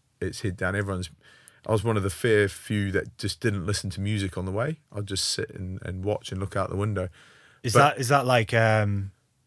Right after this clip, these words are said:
Speaker 2: because most people have a pre-, take away social media, most people have a pre-match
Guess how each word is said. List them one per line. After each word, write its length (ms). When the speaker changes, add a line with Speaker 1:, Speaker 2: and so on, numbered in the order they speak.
Speaker 2:
because 260
most 260
people 220
have 300
a 80
pre-, 520
take 180
away 140
social 340
media, 360
most 220
people 200
have 120
a 60
pre-match 1080